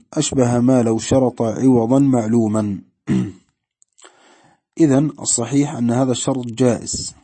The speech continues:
بدليل أثر عمر، وأيضاً لأنه اشترط نفعاً معلوماً وهو الخدمة، وهو شبيه بما أنه لو شرط عوضاً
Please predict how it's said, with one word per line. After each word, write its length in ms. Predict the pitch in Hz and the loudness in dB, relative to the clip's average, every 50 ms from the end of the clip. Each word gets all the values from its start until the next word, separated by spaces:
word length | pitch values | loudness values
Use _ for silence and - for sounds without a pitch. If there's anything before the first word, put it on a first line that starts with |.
| _ _ _ - | _ _ _ -14
بدليل 520 | 104 104 117 120 120 123 120 110 107 95 | -10 -4 -2 0 2 2 2 2 0 -2
أثر 400 | 104 113 - - 117 107 107 104 101 | -4 -8 -6 -6 -6 -6 -4 -6 -2
عمر، 360 | 95 123 131 139 147 156 - - _ _ _ _ _ _ _ _ _ _ _ _ - - _ _ _ _ - | 0 0 2 2 2 0 0 -6 _ _ _ _ _ _ _ _ _ _ _ _ -20 -20 _ _ _ _ -6
وأيضاً 600 | 110 113 - 151 143 127 117 110 123 131 135 131 - _ _ _ _ _ _ _ _ - | -6 -2 2 4 4 4 4 4 2 0 0 -2 -6 _ _ _ _ _ _ _ _ -8
لأنه 680 | 127 127 135 131 120 113 117 110 113 120 120 123 117 - - _ _ _ _ _ _ - | -4 -2 0 0 0 0 0 0 0 0 0 0 -2 -4 -10 _ _ _ _ _ _ -16
اشترط 800 | - - - - - 143 143 131 117 110 110 110 120 120 120 123 123 _ _ _ _ _ _ _ _ _ _ _ _ _ _ _ _ _ _ _ _ _ _ _ _ _ _ _ _ _ _ _ _ _ _ - | -10 -10 -10 -4 0 2 2 2 2 0 0 -2 -2 -2 -2 -2 -4 _ _ _ _ _ _ _ _ _ _ _ _ _ _ _ _ _ _ _ _ _ _ _ _ _ _ _ _ _ _ _ _ _ _ -2
نفعاً 560 | 127 143 143 143 - 113 120 127 135 139 139 - - | 0 0 0 -2 -4 -2 0 0 0 0 -2 -6 -8
معلوماً 640 | - 120 123 123 117 131 147 139 120 107 113 117 127 | -4 -2 0 2 4 4 4 4 4 2 2 0 2
وهو 280 | 131 123 117 123 120 120 | 2 2 2 2 0 0
الخدمة، 520 | 117 - - 135 127 110 104 104 113 113 - - - _ _ _ _ _ _ _ _ _ _ - | 0 0 -2 -2 -2 -2 -2 -4 -4 -6 -8 -12 -20 _ _ _ _ _ _ _ _ _ _ -6
وهو 480 | 135 143 135 127 120 120 120 127 131 127 - - | -2 0 2 2 2 2 2 2 0 -2 -6 -14
شبيه 400 | - - - 123 120 135 135 123 | -16 -8 -6 -2 2 4 4 4
بما 540 | 113 117 117 117 117 131 131 127 120 110 110 | 2 0 -2 0 0 0 0 0 0 -2 -2
أنه 340 | 131 127 120 113 110 113 113 | -2 -2 -2 -2 -2 -2 -2
لو 140 | 113 110 107 | -2 -4 -4
شرط 400 | - - 127 120 113 110 - 120 | -4 -4 -2 -2 -2 -4 -4 -4
عوضاً 640 | 113 - 127 139 127 117 107 107 113 120 123 131 | -4 -2 0 0 0 0 0 -2 -2 -2 -2 -4